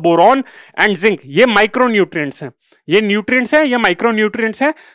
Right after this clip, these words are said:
So ये फर्टिलाइजर्स जिसमें boron and zinc micronutrients हैं ये आपका सेपरेट सब्सिडी के लिए आपका एलिजिबल है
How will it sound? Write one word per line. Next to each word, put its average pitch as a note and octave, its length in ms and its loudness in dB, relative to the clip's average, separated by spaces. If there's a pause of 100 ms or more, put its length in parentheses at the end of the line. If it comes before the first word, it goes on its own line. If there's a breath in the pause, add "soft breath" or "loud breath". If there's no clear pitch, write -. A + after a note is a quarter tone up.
So D4+ 180 2
ये G3+ 320 0
फर्टिलाइजर्स G#3 560 2
जिसमें F#3 360 -8
boron G3+ 320 0
and G3+ 140 -4
zinc G3+ 220 -4
micronutrients F#3 800 -4
हैं D4 100 2 (320 loud breath)
ये B3 220 2
आपका F#3 500 2 (340 soft breath)
सेपरेट B3 460 2
सब्सिडी A#3+ 460 -2
के A#3 120 -2
लिए A#3 160 -2
आपका F#3 300 0
एलिजिबल G3 480 2
है B3 180 2